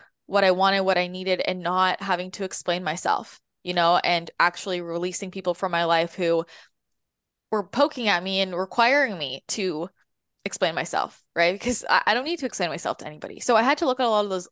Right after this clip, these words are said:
larger lifestyle changes, you know, and I had to think about, well, if I was fully healthy,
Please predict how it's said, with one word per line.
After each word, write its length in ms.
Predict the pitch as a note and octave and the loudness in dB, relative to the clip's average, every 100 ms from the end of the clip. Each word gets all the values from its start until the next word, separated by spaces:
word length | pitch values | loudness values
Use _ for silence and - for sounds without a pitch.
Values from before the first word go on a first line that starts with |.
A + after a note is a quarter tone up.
| - | -2
larger 480 | F3 E3+ F3+ F#3 | 2 2 2 -2
lifestyle 520 | E3 F#3+ E3+ - G#3 A3 | -2 -2 -4 0 0 0
changes, 640 | A#3+ A3+ B3 D4 D#4 - - - - - | -4 -8 -6 -6 -8 -12 -16 -20 -12 -4
you 100 | A#3 | 2
know, 160 | A#3+ | 4
and 100 | A3+ | 4
I 20 | |
had 180 | G3+ G3 | 2 0
to 60 | G3 | -4
think 180 | F#3+ F#3 | -8 0
about, 360 | F3 E3+ D3+ _ _ _ _ _ _ _ _ _ - - _ | 4 4 2 _ _ _ _ _ _ _ _ _ -20 -20 _
well, 280 | - F3+ F#3 | 2 2 2
if 140 | G#3+ F#3+ | 0 2
I 120 | F#3 | 4
was 280 | F3+ F#3 - | 4 0 -4
fully 280 | - F#3 | -2 -2
healthy, 540 | F3+ E3+ F3+ D#3 D3+ | 0 -2 -2 -10 -10